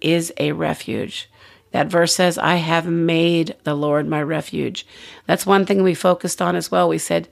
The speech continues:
it's within our ability and our choice to make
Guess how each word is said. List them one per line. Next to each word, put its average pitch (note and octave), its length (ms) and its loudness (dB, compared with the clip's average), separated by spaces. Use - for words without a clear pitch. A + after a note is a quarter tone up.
it's - 260 0
within F3+ 720 0
our E3 600 2
ability E3 640 0
and C#3+ 160 0
our D3+ 200 2
choice - 540 -4
to - 140 -2
make D#3 500 2